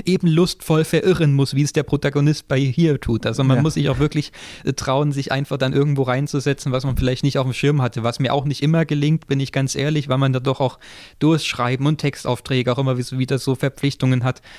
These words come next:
Speaker 1: Also ich, äh, musste mir zum Beispiel den, äh, Ukraine-Film von Sean Penn ansehen. Das ist eine
Speaker 2: Ja.
Speaker 1: Erfahrung,
Speaker 2: <laughs>
Speaker 1: auf die hätte ich rückblickend lieber verzichtet und mir lieber einen
Speaker 2: Oh
Speaker 1: der Filme
Speaker 2: Mann.
Speaker 1: angesehen, die du,
Speaker 2: Ja.
Speaker 1: ähm, besch-, gerade <laughs> noch angeteasert hast. Aber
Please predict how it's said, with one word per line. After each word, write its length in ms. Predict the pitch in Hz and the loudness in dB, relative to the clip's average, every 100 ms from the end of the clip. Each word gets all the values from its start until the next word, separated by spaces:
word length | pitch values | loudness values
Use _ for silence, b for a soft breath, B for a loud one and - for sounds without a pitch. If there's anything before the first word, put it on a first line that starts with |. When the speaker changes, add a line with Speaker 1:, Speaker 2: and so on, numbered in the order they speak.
| B - | B -6
Speaker 1:
Also 220 | 123 131 | -2 -2
ich, 300 | 127 - - 127 127 - | -2 -6 -10 -10 -10 -6
äh, 160 | 135 123 | 0 2
musste 480 | 123 127 135 - 127 | 4 4 2 0 -2
mir 80 | 123 | 0
zum 160 | 127 | 0
Beispiel 520 | 120 127 - - 123 | 2 0 0 0 2
den, 400 | 120 117 117 117 - | 2 2 2 0 -2
äh, 280 | 123 113 - | -2 -2 -2
Ukraine-Film 760 | 131 - 135 139 139 - 127 123 | -4 -2 0 2 2 2 -2 0
von 220 | 127 120 | -2 -2
Sean 260 | - 123 120 | 0 0 0
Penn 220 | 135 143 | 0 2
ansehen. 440 | 135 127 127 131 | 0 0 2 2
Das 160 | 123 120 | 0 0
ist 120 | 120 | 0
eine 140 | 117 | 2
Speaker 2:
Ja. 60 | 120 | 2
Speaker 1:
Erfahrung, 520 | 117 247 123 135 131 - - | 2 2 2 2 0 -2 -10
Speaker 2:
<laughs> 140 | - | -4
Speaker 1:
auf 160 | 127 117 | -4 0
die 100 | 127 | 2
hätte 180 | 143 135 | 2 0
ich 140 | - | 0
rückblickend 420 | 143 - 135 135 | -2 0 -2 0
lieber 180 | 135 131 | 2 0
verzichtet 500 | 131 - 147 - 135 | 0 -2 -2 -2 0
und 60 | 135 | 0
mir 80 | 131 | 2
lieber 240 | 131 127 | 0 0
einen 140 | 127 135 | 2 2
Speaker 2:
Oh 40 | |
Speaker 1:
der 120 | 131 | 2
Filme 160 | 104 - | 2 4
Speaker 2:
Mann. 100 | - | 2
Speaker 1:
angesehen, 560 | 131 135 131 131 131 131 | 2 -2 -2 0 0 0
die 140 | 123 | 0
du, 300 | - 147 151 151 B B - | 2 2 4 0 B B -4
Speaker 2:
Ja. 160 | 107 127 | 0 2
Speaker 1:
ähm, 360 | 127 127 131 | 4 2 0
besch-, 300 | 123 131 - - | -2 -4 -4 -6
gerade 420 | 131 123 131 139 | -4 0 0 0
<laughs> 60 | - | -2
noch 240 | - - 127 | -4 -4 -2
angeteasert 800 | 127 147 - - 143 127 131 - | -2 -4 -8 -2 0 0 -2 -2
hast. 260 | 170 - | -4 -2
Aber 220 | 131 123 | -2 -2